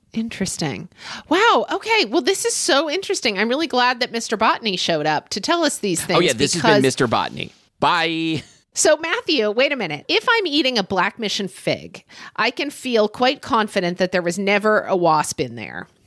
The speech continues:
Speaker 2: Right. And if you're
Speaker 1: Whereas
Speaker 2: eating
Speaker 1: if I'm eating a, s-, a Smirnoff fig or a Kalmirna, which we'll get to in just a minute, maybe,
Speaker 2: Mm-hmm.
Speaker 1: um,
Speaker 2: You can be
Speaker 1: uh, th-,
Speaker 2: confident
Speaker 1: that
Speaker 2: that there
Speaker 1: I'm
Speaker 2: was
Speaker 1: eating
Speaker 2: a
Speaker 1: a wasp.
Speaker 2: wasp in there.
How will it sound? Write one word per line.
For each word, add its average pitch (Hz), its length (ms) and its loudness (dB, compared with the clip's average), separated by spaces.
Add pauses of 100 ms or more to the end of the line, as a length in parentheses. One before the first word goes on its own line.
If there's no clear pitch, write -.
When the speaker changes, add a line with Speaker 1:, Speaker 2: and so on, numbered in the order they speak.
(120)
Speaker 2:
Right. - 380 -2 (160)
And 120 100 2
if 117 100 -2
you're 233 100 8
Speaker 1:
Whereas 269 160 4
Speaker 2:
eating 277 160 2
Speaker 1:
if 254 40 0
I'm 269 140 0
eating 220 260 0
a, 208 40 0
s-, - 340 -4
a 190 40 0
Smirnoff 339 600 2
fig 165 400 -2
or 147 140 0
a 160 60 -2
Kalmirna, 196 720 2
which 196 180 -2
we'll 180 80 0
get 214 240 0
to 180 140 -2
in 160 100 0
just 156 260 -4
a 165 60 -2
minute, 180 380 2
maybe, 311 520 2 (360)
Speaker 2:
Mm-hmm. 110 240 0
Speaker 1:
um, 214 580 0
Speaker 2:
You 196 80 -12 (320)
can 214 340 4
be 202 60 6
Speaker 1:
uh, - 40 6
th-, 190 80 -2
Speaker 2:
confident 143 640 -2
Speaker 1:
that 214 160 4
Speaker 2:
that - 80 4
there 131 120 6
Speaker 1:
I'm 117 80 2
Speaker 2:
was 135 140 4
Speaker 1:
eating 139 100 2
Speaker 2:
a 120 40 4
Speaker 1:
a - 60 2
wasp. 98 260 0
Speaker 2:
wasp - 80 -8
in 82 120 -8
there. - 220 -14